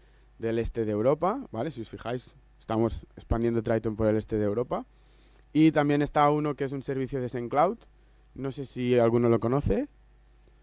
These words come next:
¿vale? SendCloud lo que hace es una api que se encarga de integrarse con otros proveedores, ¿vale? Entonces,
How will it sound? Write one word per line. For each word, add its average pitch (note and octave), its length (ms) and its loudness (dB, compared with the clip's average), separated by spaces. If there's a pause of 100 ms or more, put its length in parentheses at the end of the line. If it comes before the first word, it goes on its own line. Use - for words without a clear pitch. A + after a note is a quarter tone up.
(140)
¿vale? C#3+ 220 0
SendCloud C#3+ 400 -2
lo D#3 80 0
que C#3 100 -4
hace D#3 440 -2
es C3 220 -2
una C3 240 6
api D#3+ 360 -4 (520)
que B2 440 2
se - 120 -8
encarga C#3 460 2
de D3 260 2
integrarse C3 800 -4 (340)
con C3 160 -12
otros A#2 220 -10
proveedores, G#2 760 -6
¿vale? G2 140 -14
Entonces, G#2+ 640 -14